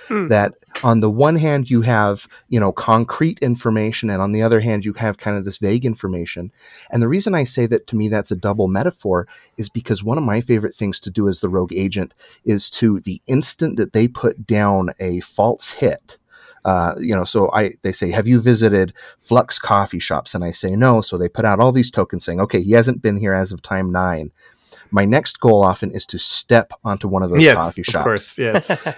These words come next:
Speaker 2: <laughs> Because they're getting so dazzled by that information that's on the table that eventually they're just looking and seeing those white tokens and saying, "Well, he hasn't been here."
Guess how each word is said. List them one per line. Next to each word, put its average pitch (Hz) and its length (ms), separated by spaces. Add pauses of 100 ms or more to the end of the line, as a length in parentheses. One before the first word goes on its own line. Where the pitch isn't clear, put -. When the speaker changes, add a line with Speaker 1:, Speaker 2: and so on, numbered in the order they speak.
(180)
Speaker 2:
<laughs> 139 60
Because 160 300
they're 160 120
getting 170 300
so 131 340 (140)
dazzled 151 600
by 104 160
that 98 180
information 110 760
that's - 180
on 98 160
the 95 60
table 127 560 (260)
that 117 100
eventually 123 800 (180)
they're 123 120
just 127 260
looking 147 440
and 110 120
seeing 131 240
those 113 220
white 107 260
tokens 160 360
and 113 100
saying, 113 140
"Well, 113 80
he 117 100
hasn't 117 340
been 101 180
here." 78 300